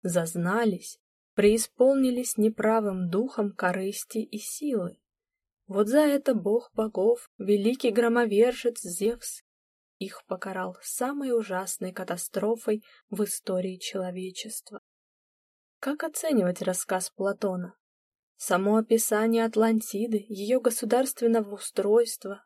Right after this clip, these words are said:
архитектуры, торговли, ремесленничества, сельского хозяйства насыщено такими деталями, такими подробностями,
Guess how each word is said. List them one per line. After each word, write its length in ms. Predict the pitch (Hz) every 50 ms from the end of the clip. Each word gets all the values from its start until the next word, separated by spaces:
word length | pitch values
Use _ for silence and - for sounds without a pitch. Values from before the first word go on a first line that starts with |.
| _ -
архитектуры, 1080 | 247 262 262 - 269 254 - - 247 - - - - 202 202 226 247 247 233 214 208 220 -
торговли, 800 | - 214 208 185 170 185 202 220 247 247 - 214 202 202 - _ _ _ _ _ _ _
ремесленничества, 1200 | - 208 196 185 185 190 214 254 262 - - 240 233 226 220 - - 220 - - - 202 196 196 - _ _
сельского 580 | - - - 247 233 226 - - - 233 226 226
хозяйства 880 | 226 - 226 208 190 175 - 185 208 240 240 233 - - - 208 202 220 _ _ _ _ _ _
насыщено 720 | - 185 190 185 - - 233 233 226 - - 226 226 226 220
такими 440 | 240 233 226 - - 254 240 214
деталями, 680 | 190 175 175 175 - 214 240 285 262 208 170 160 190 - _
такими 440 | - 196 214 214 - 277 269 240 214
подробностями, 1040 | 214 - 180 170 170 185 214 240 269 269 233 208 208 - - - - 185 185 180 -